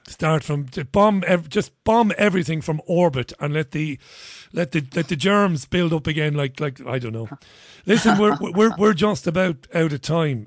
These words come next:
Speaker 1: Um, that was the fantastic hour of triggering there, uh,
Speaker 2: <laughs>
Speaker 1: by, by my
Speaker 2: I,
Speaker 1: great
Speaker 2: hey,
Speaker 1: pal.
Speaker 2: I'm very calm today. You're lucky you didn't get me Monday.
Speaker 1: Uh,
Speaker 2: <laughs> So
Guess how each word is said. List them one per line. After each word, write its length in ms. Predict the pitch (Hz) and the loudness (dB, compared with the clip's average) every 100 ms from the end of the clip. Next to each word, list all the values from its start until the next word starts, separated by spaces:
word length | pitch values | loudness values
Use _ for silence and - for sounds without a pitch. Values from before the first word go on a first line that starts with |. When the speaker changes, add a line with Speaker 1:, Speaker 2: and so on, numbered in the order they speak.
| - | -6
Speaker 1:
Um, 300 | 139 139 131 | -4 -2 -2
that 180 | 196 208 | 0 2
was 180 | 180 135 | 0 -2
the 160 | 160 156 | -4 -4
fantastic 880 | - 165 - - 220 208 - 185 - | -4 -6 -6 -2 0 -2 -2 -6 -2
hour 240 | 190 180 151 | 0 2 0
of 180 | - | -4
triggering 580 | - - 202 160 151 139 | -8 -2 0 0 -2 -2
there, 440 | 139 139 139 147 - - - - - 208 | -2 -2 -2 -4 -8 -14 -20 -18 -6 0
uh, 340 | 170 175 185 | 2 2 0
Speaker 2:
<laughs> 60 | - | 2
Speaker 1:
by, 240 | 190 175 135 | 4 4 0
by 280 | - 180 | -2 -2
my 180 | 170 175 180 | 2 0 2
Speaker 2:
I, 40 | |
Speaker 1:
great 160 | 180 165 | 2 2
Speaker 2:
hey, 100 | 196 | 2
Speaker 1:
pal. 180 | 170 156 | 2 2
Speaker 2:
I'm 40 | |
very 260 | 233 214 185 | 0 0 -2
calm 400 | - 170 170 165 | -6 -8 -8 -10
today. 540 | - 117 131 120 120 156 | -18 -10 -8 -8 -12 -14
You're 160 | 147 185 | -12 -4
lucky 300 | 156 - 143 | 0 -2 -2
you 100 | 131 | -8
didn't 160 | 135 127 | -8 -6
get 200 | 127 127 | -8 -8
me 120 | 123 | -10
Monday. 500 | 123 117 104 60 - - 381 | -6 -6 -6 -10 -10 -14 -6
Speaker 1:
Uh, 100 | 180 | -4
Speaker 2:
<laughs> 180 | 160 170 | -2 -2
So 180 | 196 | 0